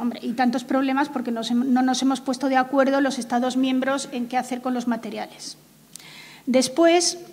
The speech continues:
como saben, la directiva es del año noventa y ocho y se empezó a hablar de una posible modificación en el año dos mil tres, justo cuando salió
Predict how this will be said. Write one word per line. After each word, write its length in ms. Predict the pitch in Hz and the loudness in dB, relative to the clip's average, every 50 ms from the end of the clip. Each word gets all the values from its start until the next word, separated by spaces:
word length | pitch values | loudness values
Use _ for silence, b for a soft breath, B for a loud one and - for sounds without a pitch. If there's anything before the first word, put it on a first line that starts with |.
| - - - | -20 -14 -4
como 200 | - 254 247 240 | 0 0 0 2
saben, 280 | - 277 294 330 294 277 | 2 4 4 6 6 6
la 80 | 233 | 4
directiva 380 | 233 247 254 226 240 262 262 277 | 2 2 -2 -2 -2 0 0 2
es 60 | 262 | 2
del 120 | 285 277 | 2 2
año 200 | 277 277 277 285 | 4 4 4 4
noventa 380 | 277 269 277 277 277 269 277 277 | 4 4 4 4 4 4 4 2
y 100 | 254 302 | 4 2
ocho 220 | 311 311 311 302 | 0 0 0 -2
y 60 | 302 294 | -2 -2
se 120 | - 277 | 0 0
empezó 340 | 247 233 240 226 233 - 262 | 0 0 -2 -4 0 4 4
a 40 | 262 | 4
hablar 280 | 262 277 277 269 269 | 6 6 4 4 4
de 100 | 233 220 | 2 0
una 220 | 247 254 254 254 247 | -2 0 0 2 2
posible 340 | 254 247 - 269 247 262 262 | 0 0 0 0 0 2 2
modificación 720 | 262 262 262 254 254 262 247 269 262 262 - 285 269 285 | 2 2 2 0 -2 0 0 0 0 2 0 2 2 2
en 100 | 277 254 | 2 2
el 140 | 247 240 240 | 0 0 2
año 200 | 240 254 254 254 | 2 2 2 0
dos 160 | 262 254 254 | -2 0 0
mil 180 | 262 262 247 - | 0 0 0 0
tres, 200 | - 269 269 269 | 0 0 0 0
justo 300 | 269 254 233 - 269 254 | -2 -6 -4 -4 -4 -2
cuando 240 | 262 247 254 240 233 | -2 -2 -2 -2 -4
salió 500 | - - 220 226 233 247 247 247 262 | -4 -6 -6 -6 -4 -4 -4 -4 -4